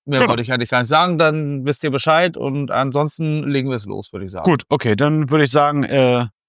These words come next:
Speaker 2: fang jetzt einfach mit Endivir und Endivir würde ich persönlich in Ordnung packen.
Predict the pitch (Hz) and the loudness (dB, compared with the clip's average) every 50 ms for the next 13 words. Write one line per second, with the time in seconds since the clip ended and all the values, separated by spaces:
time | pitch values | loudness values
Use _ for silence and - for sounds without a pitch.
0 | _ _ - 156 156 151 123 123 143 143 143 143 - - 143 147 143 117 120 165 | _ _ -2 0 0 0 2 2 2 2 2 0 0 0 0 0 0 0 2 2
1 | 196 220 190 202 208 214 202 190 - - 143 147 131 107 139 175 196 170 170 190 | 2 4 4 4 4 4 4 2 0 -2 -2 -2 0 0 2 2 2 2 4 2
2 | 190 170 131 120 131 147 143 131 123 _ _ _ - 226 226 - - - - - | 2 2 0 0 2 2 2 2 0 _ _ _ 0 0 0 0 -4 -8 -2 0
3 | 208 190 156 143 165 175 175 175 175 165 160 160 165 165 165 - - - - - | 2 2 2 4 4 4 6 4 4 4 4 4 4 2 2 -2 -6 -12 -12 -16
4 | - _ _ _ _ _ _ _ _ _ _ _ _ _ _ _ _ _ _ _ | -20 _ _ _ _ _ _ _ _ _ _ _ _ _ _ _ _ _ _ _
5 | _ _ - - 101 95 101 101 101 110 151 - 107 104 90 - 101 92 - 92 | _ _ -12 -6 -2 0 2 2 4 2 2 2 0 -4 -2 -2 -4 -6 -6 -8
6 | 98 | -14